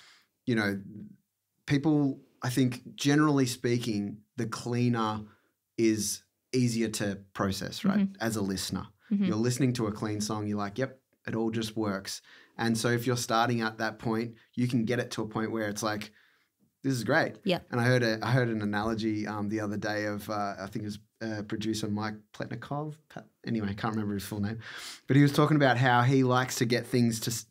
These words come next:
Speaker 1: to vanilla.
Speaker 2: Yeah.
Speaker 1: And he's like, "Vanilla's a great
Speaker 2: <laughs>
Speaker 1: flavor. Lots of people like vanilla, but then if you wanna have a different flavor,
Speaker 2: Yeah.
Speaker 1: then you can add it." You know,
Speaker 2: <laughs>
Speaker 1: and, and I thought that was a really cool analogy, and it, and it works for that as well, because
Speaker 2: Yeah,
Speaker 1: you're
Speaker 2: yeah, yeah.
Speaker 1: starting at a point where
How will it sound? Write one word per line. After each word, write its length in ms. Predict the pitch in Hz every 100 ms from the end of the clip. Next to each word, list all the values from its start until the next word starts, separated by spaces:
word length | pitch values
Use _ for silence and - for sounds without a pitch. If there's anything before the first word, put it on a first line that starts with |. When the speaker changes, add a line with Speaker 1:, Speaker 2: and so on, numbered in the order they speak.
| -
Speaker 1:
to 280 | 113 107
vanilla. 600 | 104 110 120 120 107 101 -
Speaker 2:
Yeah. 200 | 185 185 -
Speaker 1:
And 140 | 123
he's 100 | 120
like, 220 | 117 110
"Vanilla's 440 | 117 127 165 190 165
a 40 |
great 280 | 165 165 165
Speaker 2:
<laughs> 100 | -
Speaker 1:
flavor. 400 | 160 220 151 98
Lots 280 | 135 156 208
of 80 | 240
people 240 | 220 220 202
like 220 | 208 226
vanilla, 560 | 170 151 208 120 104 120 - -
but 140 | 139
then 140 | 143 156
if 120 | 156
you 80 | 147
wanna 160 | 151
have 160 | 147 151
a 60 | 131
different 360 | 143 143 117
flavor, 500 | 127 143 151 123 107 110
Speaker 2:
Yeah. 320 | 190 165 - -
Speaker 1:
then 380 | 110 131 151 156
you 100 | 139
can 180 | 139
add 180 | 117 107
it." 160 | 101 - - 262 - 262
You 80 | 131
know, 80 | 123
Speaker 2:
<laughs> 140 | 120
Speaker 1:
and, 120 | 120 123
and 180 | 139 135
I 100 | 139
thought 160 | 165
that 80 | 151
was 100 | 127
a 40 |
really 200 | 131 127
cool 220 | 123 131 120
analogy, 400 | 117 120 113 113
and 80 |
it, 100 | 113 113
and 100 | 127
it 80 | 123
works 320 | 127 143 147
for 100 | 135
that 140 | 123
as 100 | 110 113
well, 140 | 139
because 180 | 110 202
Speaker 2:
Yeah, 80 | -
Speaker 1:
you're 100 | 175
Speaker 2:
yeah, 60 | 170
yeah. 60 |
Speaker 1:
starting 320 | 139 147 156
at 80 | 147
a 40 | 123
point 300 | - 131 117
where 300 | 120 117